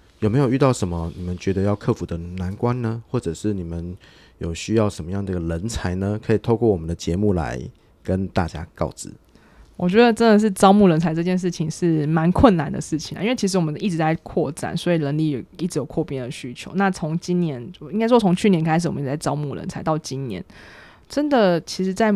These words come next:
Speaker 2: 人才招募上面，当然我觉得其实要加入新创也不是一个很，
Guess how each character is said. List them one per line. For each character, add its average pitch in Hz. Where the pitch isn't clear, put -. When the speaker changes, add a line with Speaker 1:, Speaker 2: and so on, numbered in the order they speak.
Speaker 2:
人 175
才 175
招 175
募 185
上 165
面， 156
当 247
然 226
我 175
觉 170
得 160
其 -
实 165
要 185
加 170
入 175
新 160
创 170
也 135
不 156
是 160
一 156
个 147
很， 104